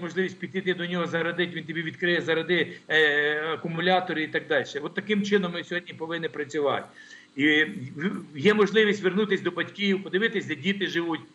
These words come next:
подивитись, як ти там батькам допоміг дровами чи не допоміг дровами,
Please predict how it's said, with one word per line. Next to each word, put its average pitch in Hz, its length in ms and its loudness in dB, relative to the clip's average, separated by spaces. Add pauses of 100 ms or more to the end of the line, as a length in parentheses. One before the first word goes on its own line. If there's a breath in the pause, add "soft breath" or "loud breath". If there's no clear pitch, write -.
подивитись, 202 440 0
як 190 140 0
ти 180 60 -2
там - 200 -4
батькам 175 420 0
допоміг 170 400 -6
дровами 180 460 2
чи 156 140 -10
не 151 80 -8
допоміг 156 500 -2
дровами, 175 560 4